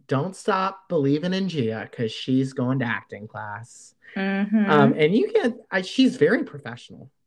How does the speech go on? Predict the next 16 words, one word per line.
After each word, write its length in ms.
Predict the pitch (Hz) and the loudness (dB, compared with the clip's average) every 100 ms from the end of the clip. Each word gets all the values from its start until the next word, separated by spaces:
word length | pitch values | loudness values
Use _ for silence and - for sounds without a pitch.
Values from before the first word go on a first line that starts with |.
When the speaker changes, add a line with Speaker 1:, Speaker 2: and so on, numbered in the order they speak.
| _ - | _ -6
Speaker 1:
Gia's 200 | 190 453 | 2 4
Speaker 2:
She's 80 | 240 | 6
the 80 | 202 | 6
Speaker 1:
a 40 | |
Speaker 2:
best. 180 | 202 143 | 4 4
Speaker 1:
very 320 | 180 180 170 | 2 2 0
professional 500 | 147 151 127 123 110 | -4 -6 -8 -10 -12
seven-year-old. 680 | 113 110 113 107 101 95 - - - - 214 | -12 -12 -10 -8 -10 -12 -16 -20 -14 -8 -4
Speaker 2:
She's 240 | - 226 | 2 4
Speaker 1:
Um, 80 | 185 | 6
Speaker 2:
amazing. 420 | 170 165 170 - _ _ _ _ _ 131 135 | 4 0 -8 -12 _ _ _ _ _ -12 -2
Speaker 1:
te-, 180 | 151 139 | 2 6
the 140 | 147 | 6
teacher 380 | 139 131 147 185 | 6 2 4 4
had 180 | 185 165 | 4 2
a, 140 | - | 0